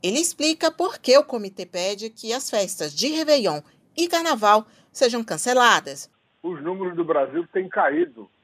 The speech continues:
Speaker 2: mas eles não caem com a velocidade que seria desejado. E agora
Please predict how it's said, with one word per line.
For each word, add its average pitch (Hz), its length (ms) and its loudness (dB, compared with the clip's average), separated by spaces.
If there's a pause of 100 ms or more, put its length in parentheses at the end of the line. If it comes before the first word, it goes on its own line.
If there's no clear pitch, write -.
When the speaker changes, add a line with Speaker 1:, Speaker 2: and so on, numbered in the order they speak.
(440)
Speaker 2:
mas 165 280 -2
eles 220 260 2
não 233 160 -4
caem 196 400 2
com 208 140 0
a 185 60 4
velocidade 165 800 0
que - 160 -20
seria 175 260 -2
desejado. 165 680 -6 (120)
E 220 140 0
agora 165 320 4